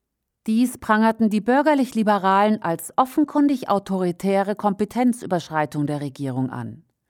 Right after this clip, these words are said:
Zitat: „Die Biden-Regierung sagt Facebook, welche Posts sie als problematisch ansieht, sodass Facebook diese entfernen kann“, Zitat Ende, schreibt Glenn Greenwald auf Twitter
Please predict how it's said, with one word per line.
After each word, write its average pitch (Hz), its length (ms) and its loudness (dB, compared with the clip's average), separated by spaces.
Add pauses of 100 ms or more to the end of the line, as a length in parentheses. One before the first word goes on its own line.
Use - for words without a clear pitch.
(300)
Zitat: 202 680 -2 (340)
„Die 233 60 -2
Biden-Regierung 202 800 2
sagt 185 320 -2
Facebook, 190 640 -4
welche 294 360 -2
Posts - 560 -2
sie 170 160 -2
als - 200 -4
problematisch 180 880 -2
ansieht, 143 560 -6 (220)
sodass 285 400 0
Facebook 214 440 -2
diese 190 280 -2
entfernen 214 560 0
kann“, 151 240 -6
Zitat 147 360 -8
Ende, 135 380 -4 (220)
schreibt 202 500 -4
Glenn 185 220 0
Greenwald 180 500 -2
auf - 160 -4
Twitter 151 540 -4